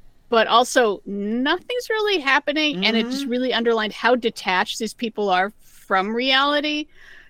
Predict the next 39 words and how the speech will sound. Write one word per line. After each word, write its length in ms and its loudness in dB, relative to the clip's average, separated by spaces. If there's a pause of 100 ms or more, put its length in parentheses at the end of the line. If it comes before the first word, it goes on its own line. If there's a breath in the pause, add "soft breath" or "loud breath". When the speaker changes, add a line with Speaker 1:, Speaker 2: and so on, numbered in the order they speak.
Speaker 1:
Jessica 300 2
Simpson 300 0
in 80 -2
particular, 680 2 (420 soft breath)
because 640 0 (220)
sh-, 200 -18
she's 400 -8
been 260 -4
a 60 0
child 360 4
star, 580 0 (200)
so 440 0
she 220 -10
doesn't 300 -2
understand 680 -4
when 180 -2
you, 220 -2
like, 320 -2 (640)
accidentally, 540 0
you 280 -4
know, 320 -2
hit 280 -4
the, 120 2 (400)
you're 320 0
moving 220 2
furniture 380 0
and 100 -2
you 80 -2
hit 160 -2
the 80 0
wall 380 2
and 160 -4
now 160 -6
there's 240 -6
a 40 -6
hole 200 -4
in 60 -4
the 80 -4
wall. 200 0